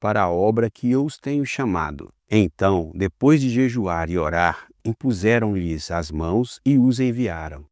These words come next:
Assim, enviados pelo Espírito Santo, eles desceram para a Seleucia e dali navegaram para Chipre. E quando estavam em Salamina, proclamaram a palavra de Deus nas sinagogas dos judeus,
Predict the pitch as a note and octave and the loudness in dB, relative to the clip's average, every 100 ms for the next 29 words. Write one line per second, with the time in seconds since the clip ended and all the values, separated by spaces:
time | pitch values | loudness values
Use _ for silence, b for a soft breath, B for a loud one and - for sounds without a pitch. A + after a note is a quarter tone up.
0 | _ F#2 F#2+ - F#2 G#2+ - G2+ F#2 F2+ | _ -2 -2 -2 0 0 0 -2 0 2
1 | G2+ A#2+ B2+ - G#2+ G2+ F2+ - E2+ E2+ | 4 4 0 0 -2 0 -2 -4 -4 -4
2 | - E2+ - F2 F#2 - F#2 - F#2 F#2+ | -6 -10 -6 -2 -2 -4 -10 -10 0 2
3 | F2+ F2+ D#2+ - G#2 B2 B2+ - F#2 F2 | 2 0 -2 2 4 6 2 2 2 2
4 | E2 E2 - D2 C#2+ F2+ A#2 - - E2 | 0 -4 -6 -4 0 0 0 -4 -6 -8
5 | - _ B2+ E3+ E3 G2 G2+ A2 - A2+ | -12 _ 0 2 2 2 0 -2 -4 0
6 | A#2+ G2+ F#2 F2+ F#2 - F#2 F#2+ - G2 | 0 0 0 -2 -4 -4 -6 -6 -6 -4
7 | F2 - - - F2+ E2+ - C#3+ G#2+ - | -4 -6 -14 -14 -12 -2 4 6 4 0
8 | - A2+ A#2+ G2+ G2 F#2+ - F#2+ E2+ C#2+ | 0 2 4 2 0 -2 -4 -6 -6 -6
9 | D#2+ G2 D2+ - _ - C#3+ E3 C#3 G#2+ | -2 -2 -2 -10 _ -2 0 2 2 4
10 | B2 B2+ A2+ - F#2+ F#2+ G#2 F2+ E2 D2+ | 4 4 0 -2 -2 0 0 0 -4 -2
11 | E2+ G2+ G2+ G2 - F2+ E2 D2+ E2 F2+ | 0 0 0 -2 -2 -4 -4 -4 -2 0
12 | F#2 F2+ G2 F#2 B2 G2 F2+ E2 - | -2 -2 -4 -2 4 6 6 2 -8